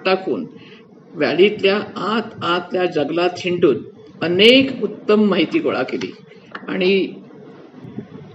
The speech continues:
जी आमच्यातल्या बॉटनीच्या डॉक्टरांना सुद्धा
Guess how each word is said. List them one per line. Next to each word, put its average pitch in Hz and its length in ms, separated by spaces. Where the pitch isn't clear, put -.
जी 240 500
आमच्यातल्या 180 760
बॉटनीच्या 165 760
डॉक्टरांना 170 440
सुद्धा 160 300